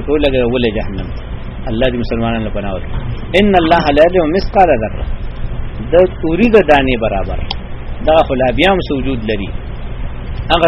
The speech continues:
ذره چې هغه وي، په وزن کې نه راځي. بعضې روایتو کې راځي، لکه وي ذره، لکه وي سور میږی، نو سور میږی به چې ته ډېر نري به وي، دغه سور میږی چې وي، د یو شي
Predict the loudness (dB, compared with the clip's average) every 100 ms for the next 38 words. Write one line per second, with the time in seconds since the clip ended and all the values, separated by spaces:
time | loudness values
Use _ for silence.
0 | 4 4 4 6 6 6 4 4 6 6
1 | 4 4 2 4 2 0 -6 -8 -8 -8
2 | -10 -10 -8 -8 -2 -2 0 4 4 4
3 | 2 4 4 6 4 2 0 -2 -4 -2
4 | -6 -8 -10 -4 0 2 4 4 4 4
5 | 2 2 2 4 2 2 0 0 0 0
6 | 0 0 0 -2 -2 0 0 0 2 2
7 | 2 -2 -8 -10 -8 -8 -8 -8 -8 -8
8 | -8 -8 -8 -8 -6 -6 -8 -10 -10 -8
9 | -8 -4 -2 -2 -2 -2 0 0 2 4
10 | 4 4 4 4 4 2 2 0 -2 -4
11 | -2 0 0 2